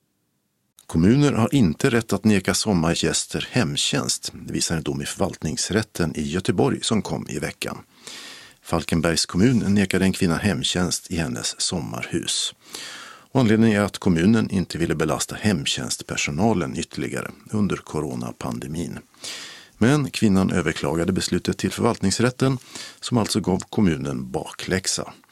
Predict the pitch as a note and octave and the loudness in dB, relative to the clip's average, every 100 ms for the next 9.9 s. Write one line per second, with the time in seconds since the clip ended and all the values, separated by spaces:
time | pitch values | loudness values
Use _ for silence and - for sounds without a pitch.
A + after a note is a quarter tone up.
0 | - - - - - G2 - F2+ F2 - | -16 -14 -14 -14 -6 -2 0 0 -2 -4
1 | - A2 - G#2+ - - F2 - F2 C#2 | 0 0 2 0 -2 -6 -4 -2 -4 -4
2 | B1+ - - - - D2+ C2+ - - G1+ | -6 -6 -4 -4 -4 -6 -8 -6 -6 -4
3 | - - - - D2 G2+ F#2+ - - - | -6 -8 -12 -8 -2 0 -2 -6 -12 -16
4 | _ _ - - - - - _ - D#2 | _ _ -20 -18 -18 -20 -20 _ -8 -6
5 | C#2+ D2+ - D2 - - F2 E2 G2 B2 | -2 -2 -2 -6 -8 -6 -2 2 4 4
6 | A2 G#2+ F#2+ G2 D#2 D#2 G#2+ - A2+ G#2+ | 2 2 2 0 0 2 0 4 4 4
7 | G#2+ G2+ F#2 F#2+ F2+ E2+ E2 - E2 - | 2 0 0 2 4 2 0 -4 -6 -4
8 | D2 D2 D#2+ - C2 F2 G2 - - C2+ | -4 -2 -4 -4 -2 0 0 -2 -6 -6
9 | - - D#2+ D2 - C2+ B1+ A#1 A1 | -8 -6 -6 -6 -8 -6 -6 -6 -8